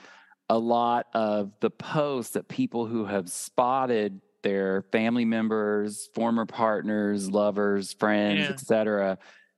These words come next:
Speaker 1: have been doing posts from things they've seen that, not even that they went to the show, that they've seen on YouTube and Instagram, and then,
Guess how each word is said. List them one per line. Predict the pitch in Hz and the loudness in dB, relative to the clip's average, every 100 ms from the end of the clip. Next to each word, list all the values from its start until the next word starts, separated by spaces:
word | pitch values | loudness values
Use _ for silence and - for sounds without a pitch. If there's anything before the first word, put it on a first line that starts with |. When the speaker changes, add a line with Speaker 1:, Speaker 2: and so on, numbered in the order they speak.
| - | 0
Speaker 1:
have | 131 | 0
been | 127 135 | 2 2
doing | 139 143 131 | 2 2 0
posts | - 143 123 120 117 - | -2 -2 -2 -2 -6 -4
from | 123 113 117 - | 0 2 2 2
things | 139 139 | 2 2
they've | 127 117 | 0 -2
seen | - 160 131 131 - | -2 0 2 0 0
that, | 123 | -2
not | 135 139 151 | 2 0 2
even | 147 135 | 0 0
that | 120 | 0
they | 123 | 0
went | 120 123 | 0 -4
to | 110 | -2
the | 101 | -4
show, | - 156 151 101 95 | -2 0 0 0 -2
that | 101 - | -2 -2
they've | 104 90 | -2 -4
seen | - 135 131 127 | -2 0 2 0
on | - 113 110 107 101 | -2 -2 0 0 0
YouTube | 127 135 - 135 123 110 | 0 0 -2 -2 -2 -2
and | 104 | 0
Instagram, | 120 120 120 110 107 107 104 | -2 -2 -2 0 0 0 0
and | 101 | 0
then, | 101 98 92 | 0 0 -4